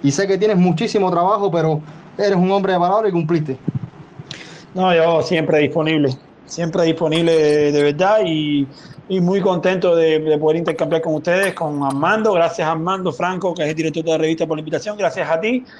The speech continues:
Speaker 2: Haroldo, por tu trabajo y por también estar, haberme invitado. Y Alejandro por estar, bueno, ya saben, eh, que, eh, es un privilegio para mí compartir el chat con él,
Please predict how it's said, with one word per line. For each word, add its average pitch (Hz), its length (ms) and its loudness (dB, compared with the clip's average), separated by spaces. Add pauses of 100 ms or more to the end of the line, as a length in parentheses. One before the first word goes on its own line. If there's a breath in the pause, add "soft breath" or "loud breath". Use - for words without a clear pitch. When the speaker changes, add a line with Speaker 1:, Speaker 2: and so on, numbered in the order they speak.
(240 loud breath)
Speaker 2:
Haroldo, 180 460 2
por 156 200 0 (460)
tu 165 80 -6
trabajo 175 420 0
y 190 60 0
por 160 180 -2
también 151 360 -2
estar, 156 540 0
haberme 151 200 0
invitado. 175 520 0 (360 loud breath)
Y 156 260 2
Alejandro 151 400 2
por 156 120 0
estar, 160 200 0
bueno, 147 220 0
ya 143 160 2
saben, 131 460 -2
eh, 139 260 -2
que, 170 80 -4
eh, 151 460 -2
es 151 40 0
un 165 140 0
privilegio 165 460 2
para 156 360 2
mí 165 160 -4
compartir 160 840 -4 (400 loud breath)
el 147 200 2
chat 170 240 0
con 170 220 0
él, 262 240 0